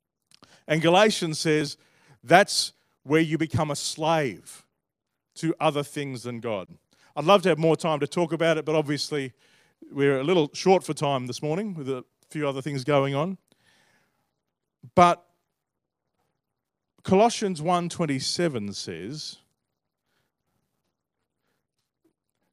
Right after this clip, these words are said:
"God has cho-, chosen to make known the mystery, which is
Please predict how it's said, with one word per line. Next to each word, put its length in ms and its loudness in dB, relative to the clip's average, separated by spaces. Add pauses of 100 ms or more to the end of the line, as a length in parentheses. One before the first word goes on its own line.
(120)
"God 580 4
has 480 -4
cho-, 360 -4 (200)
chosen 460 0
to 80 -12
make 360 -4
known 840 0 (520)
the 100 -2
mystery, 640 -4
which 280 -8
is 260 -8